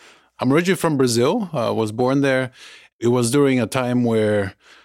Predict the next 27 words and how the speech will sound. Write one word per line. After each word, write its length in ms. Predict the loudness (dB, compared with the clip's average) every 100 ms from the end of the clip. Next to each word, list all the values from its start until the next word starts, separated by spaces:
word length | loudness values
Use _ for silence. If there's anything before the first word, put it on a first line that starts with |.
| _
there 200 | -4 0
was 160 | 0 0
a 60 |
lot 140 | 0 0
of 140 | 0
kidnappings 540 | -2 -2 -2 -2 -4 -2
in 100 | -2
Brazil, 320 | -2 -2 -4
so 140 | -2
the 80 | -4
family 320 | -2 -2 0
decided 420 | -2 -2 -2 -4
to 80 | -4
move. 400 | -4 -2 -4 -12 _ _ -20 -20 _ _
We 180 | -4 0
always 400 | 2 2 2 0
watched 400 | 0 -2 -2 -2
Disney 300 | -2 0 -2
cartoons, 520 | -2 -4 -2 -2 0
so 160 | 0 -2
we 140 | 0
always, 540 | 0 0 0 -2 -2 -2
uh, 380 | -2 0 -2 -2
wanted 240 | -2 -2
to 80 | -2
go 180 | -2 -2
to 380 | -2 -4 -4